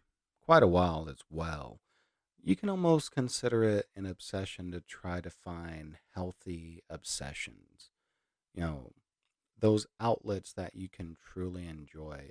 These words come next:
And there may be some repeats from this episode on there, but it's going to be a little more in depth. And there's gonna be some healthy obsessions that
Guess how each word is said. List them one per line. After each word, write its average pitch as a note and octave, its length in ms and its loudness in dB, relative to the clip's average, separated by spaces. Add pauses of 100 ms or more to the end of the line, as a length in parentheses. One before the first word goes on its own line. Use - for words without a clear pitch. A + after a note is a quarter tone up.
And F#2 260 -12 (220)
there G#3 120 -4
may F3+ 280 -4
be D3 160 -6
some A2+ 380 -2
repeats - 680 -2 (180)
from F2 200 2
this E2+ 260 -4
episode D2+ 520 -8
on C#2 220 -16
there, C#2 280 -14
but - 260 -16
it's G2+ 140 -12
going G#3+ 280 -8
to D3+ 100 -8
be C#3 160 0
a A#2+ 80 8
little G#2 400 4
more F2 480 -8 (160)
in E2+ 260 -10 (160)
depth. B1 260 -12 (1200)
And C#3+ 480 4
there's F3+ 160 0
gonna F3+ 200 -6
be D#3+ 180 -4
some D3 680 2
healthy B2+ 360 -2
obsessions G#2+ 880 -2
that F2+ 480 -6